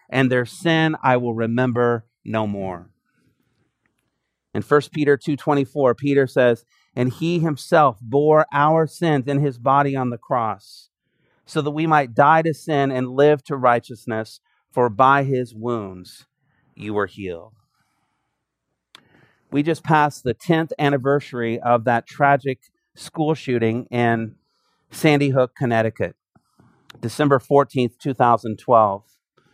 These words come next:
where twenty-six people were killed. Twenty of them were children between the ages of six and seven. It was horrendous. And it makes us sick to our stomach to think about it.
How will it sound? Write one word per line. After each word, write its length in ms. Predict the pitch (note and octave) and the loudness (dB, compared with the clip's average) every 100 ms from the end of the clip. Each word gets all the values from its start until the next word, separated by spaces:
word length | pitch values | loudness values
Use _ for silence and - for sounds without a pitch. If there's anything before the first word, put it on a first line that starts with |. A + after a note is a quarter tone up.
| _ _ _ _ | _ _ _ _
where 120 | - A#2+ | -2 -2
twenty-six 640 | - E3+ E3+ D3+ D3 - | 0 2 2 0 -4 -4
people 400 | - D#3 D3 C3+ | -2 0 2 0
were 140 | A#2+ | 0
killed. 420 | A2+ - A#2+ F#2 G2 _ _ _ _ _ - _ _ | -2 0 2 0 -8 _ _ _ _ _ -20 _ _
Twenty 340 | - F3 F3+ F#3 | -2 2 6 6
of 100 | D3+ | 6
them 260 | C#3+ C#3+ | 4 4
were 120 | C3+ B2 | 2 0
children 400 | - D#3+ D#3 C#3 | 2 2 4 2
between 320 | C3 - C#3 | 0 0 0
the 160 | C3+ | 0
ages 380 | B2 C3+ B2 A#2+ | 2 2 2 -6
of 120 | A#2 | -8
six 360 | - - A#2+ - | -6 -4 -4 -6
and 140 | A2 | -14
seven. 420 | - G#2 F2 F2 - - _ _ _ _ _ _ _ _ _ _ _ | -6 -6 -6 -12 -20 -20 _ _ _ _ _ _ _ _ _ _ _
It 100 | C3+ | 0
was 180 | C#3 C#3 | 0 0
horrendous. 720 | D3+ D#3+ C3 F#2+ - - _ _ _ _ _ _ - | 0 0 0 -4 -12 -20 _ _ _ _ _ _ -8
And 100 | C3 | -2
it 80 | C#3+ | 0
makes 260 | D#3 E3+ - | 2 0 -2
us 140 | C3 | -6
sick 420 | - - G3+ F3 - | -8 -2 0 0 0
to 100 | D#3+ | -2
our 100 | C3+ | -2
stomach 440 | - F3+ F3 D#3 | 0 -2 -2 -4
to 100 | C#3+ | -8
think 260 | - E3 D#3+ | -6 -4 -2
about 340 | C3 A#2+ A#2+ | 2 2 2
it. 180 | C3 | 0